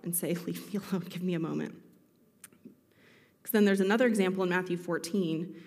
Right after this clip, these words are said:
After hearing of the death of John the Baptist, it says he withdrew from there in a boat to a desolate place by himself.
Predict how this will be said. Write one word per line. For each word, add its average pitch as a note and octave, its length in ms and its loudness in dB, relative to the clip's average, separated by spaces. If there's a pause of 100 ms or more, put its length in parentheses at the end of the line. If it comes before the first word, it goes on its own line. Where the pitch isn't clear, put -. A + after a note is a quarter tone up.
(420)
After F#3+ 240 2
hearing A3 460 4
of F#3 120 0
the F#3+ 80 4
death F#3 220 2
of E3+ 100 0
John F3+ 220 2
the F3 60 2
Baptist, E3+ 640 -2
it F3 160 -6
says E3+ 200 0
he F3+ 120 0
withdrew E3+ 400 2
from G3+ 220 0
there F#3 160 2
in F#3 80 2
a F3+ 40 -2
boat D#3 300 -4
to - 120 -6
a E3+ 40 0
desolate E3+ 460 -2
place E3 340 -2
by D3+ 220 -2
himself. E3+ 640 -4